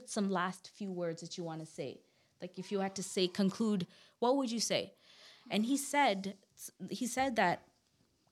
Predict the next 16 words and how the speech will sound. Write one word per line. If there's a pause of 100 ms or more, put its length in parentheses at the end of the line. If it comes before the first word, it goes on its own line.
God
is
faithful. (680)
That
was
his
conclusion
for
everything. (360)
He
said, (100)
"God
is
faithful." (500)
And
that